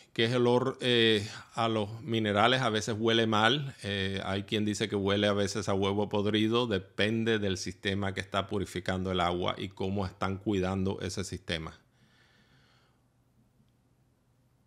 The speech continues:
Muchas personas tienen agua de pozo y no tienen ningún problema.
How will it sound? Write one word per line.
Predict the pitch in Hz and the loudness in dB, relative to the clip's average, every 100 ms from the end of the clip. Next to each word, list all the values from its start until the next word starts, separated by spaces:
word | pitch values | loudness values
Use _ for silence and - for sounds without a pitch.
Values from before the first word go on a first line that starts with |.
| _ _ _ - | _ _ _ 2
Muchas | 113 139 - 151 | 6 6 4 2
personas | 147 127 135 131 143 - | 2 0 0 0 -2 -2
tienen | 113 113 110 | 0 2 2
agua | 117 117 | 4 4
de | 110 | 2
pozo | 120 113 123 | -2 -4 -4
y | |
no | 110 98 | -4 -4
tienen | 110 107 104 | -4 -4 -4
ningún | 98 98 95 104 104 | -2 -2 -2 -4 -4
problema. | - 107 98 87 92 127 | 0 2 2 0 -2 -6